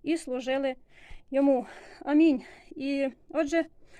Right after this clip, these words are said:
Ми бачимо, що диявол спокушав самого Ісуса Христа. Також він приходить і до нас із спокусами, бо знає наші слаб-, слабкості, наші слабкі місця. Ось, е, чому потрібно відповідати по Божому Слову.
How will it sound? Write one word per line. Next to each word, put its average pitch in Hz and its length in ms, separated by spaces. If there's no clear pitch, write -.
Ми 311 120
бачимо, 294 500
що 277 220
диявол 277 540
спокушав 269 760
самого 262 400
Ісуса 247 340
Христа. 240 420
Також 311 420
він 330 140
приходить 302 600
і 285 100
до 269 120
нас 311 360
із 262 200
спокусами, 247 640
бо 254 120
знає 311 340
наші 269 340
слаб-, 254 500
слабкості, 285 540
наші 254 280
слабкі 247 340
місця. 233 360
Ось, 339 280
е, 262 320
чому 330 540
потрібно 311 460
відповідати 277 800
по 269 100
Божому 311 340
Слову. 254 360